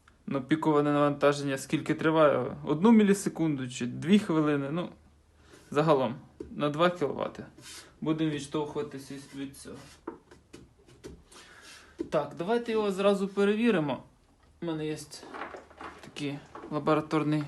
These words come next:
блок живлення. Видно? Двадцять п'ять і вісім вольт. Так, давайте його під'єднаємо. Так.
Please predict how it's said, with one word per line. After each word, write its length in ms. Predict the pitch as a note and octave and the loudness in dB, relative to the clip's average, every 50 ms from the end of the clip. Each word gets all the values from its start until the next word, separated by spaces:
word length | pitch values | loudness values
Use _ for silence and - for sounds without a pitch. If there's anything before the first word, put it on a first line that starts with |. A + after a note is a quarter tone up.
| - - | -8 -10
блок 260 | - C#3+ C#3 D3 C#3+ D3 | -8 -2 0 0 0 0
живлення. 540 | D#3 F3+ G#3 G3+ F3+ D#3+ C#3+ C3+ C3+ C#3 - - _ _ _ _ _ _ - _ - - - - - | 4 6 6 6 8 6 4 2 0 -2 -4 -12 _ _ _ _ _ _ -20 _ -20 -20 -20 -16 -8
Видно? 380 | - D#3+ F3+ F#3 - - - - - _ - _ _ _ _ _ - - - _ _ _ _ _ _ _ _ _ - | -4 -4 -2 -2 -2 -4 -6 -8 -14 _ -20 _ _ _ _ _ -20 -20 -20 _ _ _ _ _ _ _ _ _ -8
Двадцять 560 | D#3 C#3+ D#3 F#3 G3+ G3 - F#3+ F3 - - | -2 4 6 6 6 6 4 0 -2 0 0
п'ять 280 | E3 D#3 E3+ E3+ - | 2 2 2 2 -2
і 40 | C#3+ | -4
вісім 420 | C3 C#3 C#3 C#3 - - C3+ B2+ - | 0 0 -2 -2 -2 -6 -6 -4 -4
вольт. 300 | C#3+ - G2+ - - - - - - - _ - - - - - - - - - - - - - - - - - - - - C#4 - - - - - - _ | -6 -8 -8 -10 -16 -20 -20 -20 -20 -20 _ -20 -20 -20 -20 -20 -20 -20 -20 -20 -20 -20 -20 -20 -20 -20 -20 -20 -4 0 2 2 2 0 -6 -18 -20 -20 _
Так, 160 | - B2 - - - | -6 -6 -6 -6 -6
давайте 380 | D#3+ D3 C#3+ C#3 C3+ C3+ - C#3 | -10 -8 -6 -6 -8 -8 -10 -12
його 120 | C#3 C#3 | -12 -10
під'єднаємо. 800 | C#3 E3 D#3+ E3+ F3+ F#3+ G3+ G#3 A3+ A3+ A3 G#3 G3+ G3 G3+ G3+ - - - - _ _ _ - _ _ _ _ _ _ _ _ _ _ _ - _ - - - - - - - - - _ - - - _ _ _ _ _ _ _ - - - - - - - - - - - - - - - - - - - - - - - - - _ _ _ _ _ _ _ _ - - - - - - - _ _ - - - - _ - - _ _ | -12 -12 -12 -12 -12 -12 -12 -10 -10 -10 -8 -8 -8 -8 -8 -10 -14 -20 -20 -20 _ _ _ -20 _ _ _ _ _ _ _ _ _ _ _ -20 _ -20 -20 -20 -20 -20 -20 -20 -20 -20 _ -20 -20 -20 _ _ _ _ _ _ _ -20 -20 -20 -20 -18 -14 -12 -10 -8 -8 -8 -8 -8 -8 -8 -6 -8 -8 -10 -12 -14 -16 -18 -20 -20 _ _ _ _ _ _ _ _ -20 -20 -18 -18 -18 -18 -18 _ _ -20 -20 -20 -20 _ -20 -20 _ _
Так. 640 | _ - - D#3+ D#3 D3 C#3+ C#3+ - - - - - | _ -14 -12 -12 -12 -12 -12 -14 -18 -20 -20 -20 -20